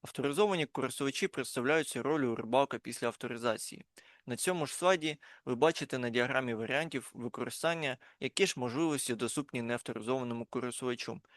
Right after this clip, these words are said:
тобто фактично без попередніх дій при роботі з програмою. Вони вже безпосередньо включають і пошук знайомих, але от щоб працювати з запитами,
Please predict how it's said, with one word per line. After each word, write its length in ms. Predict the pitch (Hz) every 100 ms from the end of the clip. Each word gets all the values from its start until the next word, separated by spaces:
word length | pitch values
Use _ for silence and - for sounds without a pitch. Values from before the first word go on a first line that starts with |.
| - _
тобто 260 | 135 - 117
фактично 640 | 123 - 190 - 151 131 - - -
без 200 | 165 -
попередніх 600 | 131 117 135 147 123 104
дій 160 | 147
при 200 | 156 131
роботі 380 | 113 120 127 131
з 60 | 113
програмою. 600 | - 120 131 120 107 - - _ - - _
Вони 220 | 131 175
вже 180 | 214 165
безпосередньо 600 | 135 135 135 - 165 151
включають 580 | 120 127 123 156 127 -
і 40 |
пошук 340 | 131 156 - 143
знайомих, 540 | 160 170 120 - - _ _ _
але 200 | - 131
от 120 | 139
щоб 140 | 131 123
працювати 520 | 139 123 139 131 117
з 20 |
запитами, 600 | 120 196 160 143 131 131